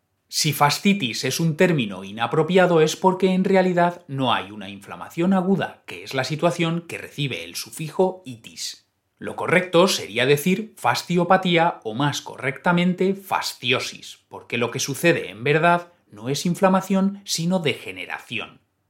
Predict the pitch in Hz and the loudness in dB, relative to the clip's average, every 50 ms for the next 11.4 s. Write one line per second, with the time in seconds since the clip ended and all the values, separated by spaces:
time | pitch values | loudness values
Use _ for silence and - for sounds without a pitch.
0 | _ - - 98 - - 156 156 120 110 92 85 - - - 104 101 98 92 95 | _ -4 -4 -4 -2 -2 -2 -2 0 -2 -4 -4 -6 -6 -6 -6 -6 -6 -8 -8
1 | 101 101 - 165 175 180 190 202 202 202 - 107 92 90 92 92 - 110 101 - | -8 -4 0 2 2 4 4 2 0 0 -2 -4 -4 -4 -4 -10 -18 -16 -16 -16
2 | - - - - - - - 165 165 190 185 156 127 123 113 95 - _ - - | -16 -16 -16 -18 -14 -10 -6 -4 -2 0 0 0 -2 -4 -6 -10 -14 _ -20 -20
3 | _ _ _ _ _ - - 139 127 123 117 120 113 - - 190 196 190 123 90 | _ _ _ _ _ -2 0 2 4 4 4 4 2 2 0 0 0 0 -2 -4
4 | - 85 78 - - - 104 110 110 120 147 165 151 - 104 87 80 - - 80 | -4 -4 -6 -6 -6 -8 -8 -6 -2 2 2 2 2 0 -4 -12 -16 -16 -20 -18
5 | 76 85 113 127 143 151 151 165 170 165 165 - 156 151 - 165 160 165 - - | -14 -8 -4 -2 0 0 0 0 -2 -2 -4 -4 -6 -2 0 0 0 0 -2 -6
6 | - 98 104 127 151 151 - 120 101 92 85 82 82 - - 160 160 160 - 90 | -10 -8 -4 -2 -4 -4 -4 -6 -10 -10 -12 -14 -10 -6 -2 -2 -2 -4 -6 -12
7 | - - - - 147 147 147 - - 98 87 - - 90 85 95 101 - 165 170 | -14 -8 -2 0 0 0 0 -4 -10 -14 -14 -12 -12 -12 -12 -10 -4 0 2 2
8 | 175 180 190 - _ _ - 101 98 120 156 175 180 175 175 185 190 - - - | 2 2 -2 -12 _ _ -14 -10 -8 -6 -4 -2 -2 0 0 -2 -4 -4 -6 -8
9 | - - - 120 131 151 156 160 180 180 175 151 - 170 170 170 - - - _ | -8 -6 -4 -2 -2 -2 0 0 2 2 2 2 2 2 2 2 0 -6 -16 _
10 | - - 95 95 87 87 85 - - - 160 160 139 - - - - - _ - | -18 -18 -16 -16 -16 -16 -16 -16 -10 -6 -6 -4 -4 -6 -8 -12 -14 -18 _ -18
11 | - - - 135 127 107 - - | -8 -2 0 0 0 0 -4 -8